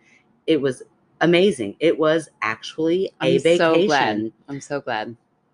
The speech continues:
Speaker 1: Until it wasn't.
Speaker 2: Yeah.
Speaker 1: When, uh, at the very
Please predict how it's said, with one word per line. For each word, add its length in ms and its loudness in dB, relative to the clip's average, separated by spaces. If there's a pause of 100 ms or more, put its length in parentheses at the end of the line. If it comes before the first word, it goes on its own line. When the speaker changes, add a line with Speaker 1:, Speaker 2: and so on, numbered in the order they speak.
(120)
Speaker 1:
Until 360 -4
it 80 -2
wasn't. 480 -4
Speaker 2:
Yeah. 640 -6
Speaker 1:
When, 480 2
uh, 460 2
at 180 -2
the 120 2
very 380 2